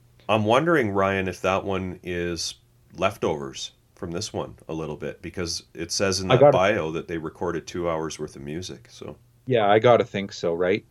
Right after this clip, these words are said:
Speaker 1: Yeah.
Speaker 2: We'll find out when we get there, though.
Speaker 1: Well, hey, thanks again to Jason Kahn and Devin Sarno.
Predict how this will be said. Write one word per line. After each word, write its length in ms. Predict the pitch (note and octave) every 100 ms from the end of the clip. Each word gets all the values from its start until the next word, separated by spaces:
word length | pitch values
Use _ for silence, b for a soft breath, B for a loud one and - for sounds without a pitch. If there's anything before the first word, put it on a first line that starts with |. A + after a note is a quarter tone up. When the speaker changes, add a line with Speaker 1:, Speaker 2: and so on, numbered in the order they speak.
| _ -
Speaker 1:
Yeah. 120 | A2 - _ _ _ _ _ _ _ _
Speaker 2:
We'll 120 | A#2
find 300 | A2+ C#3+ A#2+
out 140 | G#2+ G#2+
when 120 | G#2
we 100 | F#2+
get 220 | G2 G2
there, 200 | G2 F2+ F2
though. 280 | F2 F2 - _ _ _ _ _ _ -
Speaker 1:
Well, 240 | G#2+ G2+
hey, 260 | G2 B2 A#2
thanks 440 | - A2+ A#2 A2+
again 380 | G#2 G2+ G2+ F#2+
to 320 | - G2+ F#2
Jason 400 | F2 G2 F2+ G2
Kahn 300 | F2+ F2+ E2+
and 220 | - E2+ E2
Devin 260 | E2 E2
Sarno. 400 | D#2 E2 E2 D2+